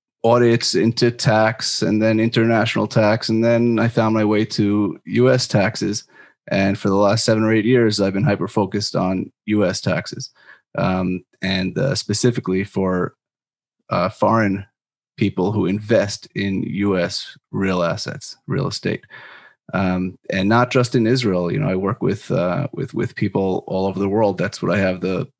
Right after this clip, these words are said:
the castnetaxsolutions dot com website is, um, is to be able to, to help people wherever they are, um, in, in the world. So yeah, you know, I work with people in Australia and in China, you know,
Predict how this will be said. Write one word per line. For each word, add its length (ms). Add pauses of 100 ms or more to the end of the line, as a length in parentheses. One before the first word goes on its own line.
(100)
the 80
castnetaxsolutions 1300
dot 240
com 260
website 520 (480)
is, 280
um, 480
is 180
to 100
be 140
able 160
to, 480 (140)
to 120
help 220
people 420
wherever 300
they 140
are, 260 (500)
um, 460 (420)
in, 260
in 180
the 80
world. 360
So 460
yeah, 380 (260)
you 100
know, 100
I 180
work 180
with 140
people 340
in 80
Australia 600
and 300
in 160
China, 600
you 80
know, 240